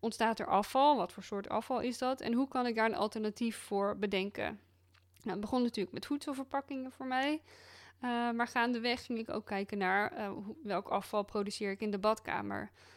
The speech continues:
En wat is mijn badkamerroutine? En, en hoe kan ik die aanpassen zodat ik niet meer bijvoorbeeld die wattenschijfjes hoef te gebruiken of niet meer die shampooflessen hoef te gebruiken? Ehm, daarin heb ik, eh, dus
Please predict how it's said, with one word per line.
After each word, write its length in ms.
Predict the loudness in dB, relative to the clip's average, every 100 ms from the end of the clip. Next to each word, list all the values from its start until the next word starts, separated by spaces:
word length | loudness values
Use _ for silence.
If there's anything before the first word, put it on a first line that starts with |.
| -10
En 100 | -2
wat 160 | 0 0
is 100 | 0
mijn 180 | 0 4
badkamerroutine? 920 | 2 2 0 0 -2 -4 -2 -2 0
En, 380 | 0 0 -2 -4
en 280 | -4 -4 -2
hoe 200 | -2 -2
kan 180 | -2
ik 100 | 0
die 120 | 0 0
aanpassen 540 | 0 0 -2 -2 -6
zodat 380 | -6 -4 -4 -6
ik 220 | -10 -8
niet 260 | -2 -2 0
meer 300 | 0 2 2
bijvoorbeeld 360 | 0 -6 -6 -6
die 100 | -2
wattenschijfjes 640 | -2 -2 -6 -6 -6 -8
hoef 160 | -10 -10
te 100 | -8
gebruiken 1040 | -8 -4 -4 -4 -4 -2 -2 -2 -4 -4
of 240 | -6 -4 -4
niet 180 | -4
meer 120 | -2 -4
die 80 |
shampooflessen 680 | -2 -2 -2 -6 -6 -6 -4
hoef 180 | -4 -4
te 120 | -8
gebruiken? 580 | -8 -6 -6 -6 -8 -14 -14 -20 -20 -20 -20 -20 -18 -6
Ehm, 840 | -2 0 0 0 0 0 -2 -4 -8 -16 -20 -20 _ -8
daarin 340 | 2 6 6
heb 120 | 6 4
ik, 260 | 2 2
eh, 260 | 0 2 2 -2 -12 -4
dus 220 | 0